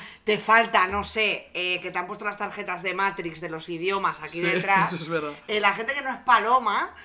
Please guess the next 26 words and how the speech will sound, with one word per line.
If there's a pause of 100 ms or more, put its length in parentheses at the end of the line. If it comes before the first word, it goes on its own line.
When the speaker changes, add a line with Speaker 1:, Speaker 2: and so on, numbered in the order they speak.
(140)
Speaker 2:
<laughs>
Speaker 1:
eh,
Speaker 2:
Han
puesto
Speaker 1:
está
Speaker 2:
las,
<laughs>
han
puesto
la
Encarta
dos
mil
siete
Speaker 1:
Sí,
Speaker 2:
de
Speaker 1:
sí.
Speaker 2:
idiomas, (100)
sí. (640)
Speaker 1:
Eh,
mm,
estamos
constantemente
traduciendo
en
castellano,